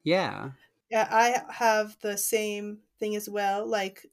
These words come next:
Speaker 2: I'm not trans, but I have many friends who are, and I keep them in mind when I am writing my own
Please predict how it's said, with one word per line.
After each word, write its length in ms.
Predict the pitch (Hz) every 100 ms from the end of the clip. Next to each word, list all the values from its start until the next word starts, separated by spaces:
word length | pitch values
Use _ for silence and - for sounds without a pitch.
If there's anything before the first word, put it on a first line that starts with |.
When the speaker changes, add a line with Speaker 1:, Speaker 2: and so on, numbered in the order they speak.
| _ _ _
Speaker 2:
I'm 140 | 208 196
not 240 | 190 214
trans, 480 | 262 220 214 214 -
but 260 | - 196 190 -
I 160 | 190
have 360 | 196 196 190 -
many 160 | 190 190
friends 240 | 208 262
who 120 | 285 269
are, 260 | 226 277 -
and 340 | 196 196 190 190 - - _ -
I 300 | 202 202 208 - _ _ -
keep 200 | 233 220
them 180 | 214
in 120 | 214 220
mind 280 | 254 302 254
when 180 | 226
I 180 | 214 214 214
am 180 | - 196
writing 320 | 202 196 196
my 160 | 190 190
own 360 | 190 196 202